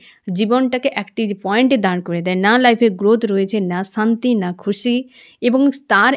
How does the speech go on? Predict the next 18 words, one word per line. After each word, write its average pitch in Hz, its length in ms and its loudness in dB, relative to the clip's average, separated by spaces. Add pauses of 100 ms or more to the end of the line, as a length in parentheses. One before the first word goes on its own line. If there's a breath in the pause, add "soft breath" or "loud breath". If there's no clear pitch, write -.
এনার্জি 214 460 -2
নেগেটিভ 208 460 -2
হওয়ার 202 240 -4
জন্য 180 220 -8
আশপাশের 262 520 -4
মানুষেরা 190 460 -4
প্রচুর 247 500 0
নেগেটিভ, 190 480 -2
প্রচুর 202 460 -4
কার্মিকেরা 190 600 -4
ঘোরাফেরা 175 480 -10
করে, 165 280 -12 (440 loud breath)
যাদেরকে 240 460 0
দেখলেই 208 380 0
বুঝতে 202 320 -4
পারবে 190 260 -6
যে 226 140 -2
এরা 196 440 -4